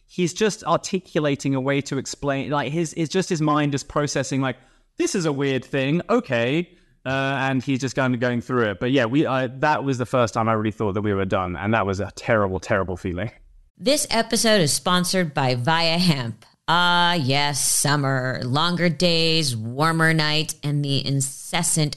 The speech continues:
Speaker 2: chirping of crickets reminding you that sleep is a precious commodity.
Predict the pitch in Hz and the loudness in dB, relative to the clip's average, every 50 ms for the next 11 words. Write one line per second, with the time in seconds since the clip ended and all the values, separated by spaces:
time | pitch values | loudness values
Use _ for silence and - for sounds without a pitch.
0 | - _ - - - - 143 135 139 - 127 127 127 - 131 - 127 - - - | -10 _ -6 -4 0 0 0 0 0 0 0 0 -2 -2 -4 -6 -6 -6 -8 -10
1 | - - 147 139 139 - 123 113 - - - - - - - _ _ _ _ - | -4 -2 -2 -2 0 -2 -2 -2 -2 -4 -6 -10 -16 -20 -20 _ _ _ _ 0
2 | 196 196 202 214 226 233 214 233 226 226 226 214 185 147 - - - - - 170 | 2 2 2 2 2 2 2 2 2 2 2 2 2 0 0 0 -2 -2 0 0
3 | 175 190 185 - - 147 131 143 139 - - - - - 240 247 247 240 - - | 0 0 0 -2 -2 0 0 0 0 -2 -6 -12 -6 0 0 0 2 2 0 0
4 | 233 214 - - - 226 214 220 233 269 302 254 147 95 82 69 - - | 0 0 -2 -2 -2 0 2 2 2 2 2 0 -2 -4 -6 -10 -12 -16